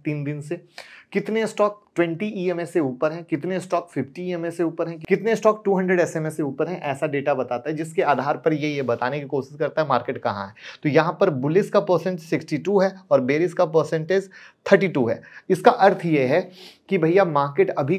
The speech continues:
खूब न ज्यादा पावरफुल ऊपर की तरफ है, न खूब पावरफुल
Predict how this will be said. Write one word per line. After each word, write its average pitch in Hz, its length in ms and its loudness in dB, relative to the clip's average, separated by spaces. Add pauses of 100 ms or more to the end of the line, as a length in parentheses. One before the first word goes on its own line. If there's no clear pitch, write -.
(120)
खूब 226 520 4
न 135 220 0
ज्यादा 123 280 4
पावरफुल 131 680 2
ऊपर 151 280 4
की 190 120 -2
तरफ 190 320 2
है, 190 100 -2
न 147 140 -4 (100)
खूब 202 320 0 (240)
पावरफुल 139 480 2